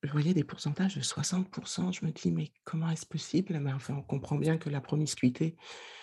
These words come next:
est à l'origine, peut favoriser ce genre de choses.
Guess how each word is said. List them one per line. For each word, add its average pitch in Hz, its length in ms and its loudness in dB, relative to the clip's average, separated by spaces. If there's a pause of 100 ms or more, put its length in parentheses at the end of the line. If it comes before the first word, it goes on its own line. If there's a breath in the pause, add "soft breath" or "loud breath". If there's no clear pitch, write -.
(320 loud breath)
est - 160 0
à 147 80 6
l'origine, 139 340 2 (240)
peut 165 260 10 (520)
favoriser 120 580 6
ce - 160 -2
genre 139 180 -2
de - 120 -2
choses. - 320 -6